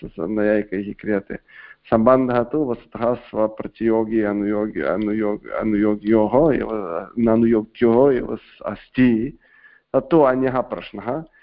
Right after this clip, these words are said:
इदानीं सम्बन्धस्य आश्रयः अस्माभिः न परिशील्यते, परन्तु वस्तुतः तदेव, तथापि नैयायिकैः उच्यते यत्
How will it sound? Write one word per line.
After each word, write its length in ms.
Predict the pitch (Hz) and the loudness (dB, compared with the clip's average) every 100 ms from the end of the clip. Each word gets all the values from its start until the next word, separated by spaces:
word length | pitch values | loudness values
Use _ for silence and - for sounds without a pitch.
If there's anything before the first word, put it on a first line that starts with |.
| _ _ | _ _
इदानीं 640 | 110 135 143 175 165 123 - | 2 4 4 2 0 -4 -8
सम्बन्धस्य 880 | 65 - 117 117 135 147 135 - 135 | -12 -6 -6 2 2 2 -2 -2 0
आश्रयः 540 | 101 127 - 117 113 | 2 0 -2 -2 0
अस्माभिः 640 | 120 139 117 120 120 113 110 | 2 0 -2 -4 -4 -4 -6
न 160 | 110 110 | -6 -6
परिशील्यते, 1040 | 110 104 101 110 95 90 - 87 - _ _ _ _ _ _ _ _ _ | -6 -8 -8 -8 -8 -10 -12 -18 -18 _ _ _ _ _ _ _ _ _
परन्तु 320 | - 127 127 143 | -4 -2 0 -2
वस्तुतः 400 | 120 120 131 127 | -2 -2 0 0
तदेव, 840 | - 120 120 120 127 110 104 101 | 0 -2 -2 -2 0 0 0 -2
तथापि 680 | 113 110 117 131 151 156 - _ _ _ - | -4 0 0 0 -2 -2 -10 _ _ _ -2
नैयायिकैः 680 | 120 123 123 120 113 110 113 | 2 4 2 0 -4 -2 -2
उच्यते 520 | 113 - 101 - 143 | -4 -4 -6 -2 0
यत् 240 | 113 107 | 0 -4